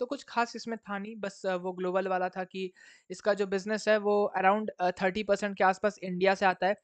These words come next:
बाकी तो मैंने आपको बता दिया कहाँ से कितना आता है। तो, अ, बिजनेस आपने समझ लिया होगा, वैसे भी आईटी कंपनी है, ठीक है। और आगे बढ़ते हैं,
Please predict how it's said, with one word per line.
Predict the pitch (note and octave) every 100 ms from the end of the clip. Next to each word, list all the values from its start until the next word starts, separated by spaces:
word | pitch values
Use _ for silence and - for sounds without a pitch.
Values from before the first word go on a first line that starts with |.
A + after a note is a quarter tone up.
| _ _ -
बाकी | F3+ F#3 G#3+
तो | G3+ G3+
मैंने | F#3+ F#3+
आपको | F#3 F#3
बता | D#3+ F#3 F#3
दिया | F#3 F#3+
कहाँ | E3+ F3
से | F3
कितना | E3 - D#3+
आता | D3+ D3
है। | E3 _ - - -
तो, | C#4+
अ, | C4 G#3 G#3
बिजनेस | G3+ G#3 B3+ C4
आपने | B3 B3
समझ | A3+ G#3+ G#3+
लिया | A3
होगा, | G#3+ A3
वैसे | G#3 F#3 G3
भी | G3
आईटी | F3+ F3+ G3+
कंपनी | F#3+ F#3 F3+
है, | F#3
ठीक | F#3 F#3
है। | F3+ G3 _ _ _ _ _ - _ _ _ -
और | E3 F3 F3 _ _ _ -
आगे | F3 G3+
बढ़ते | A#3 A3+
हैं, | A3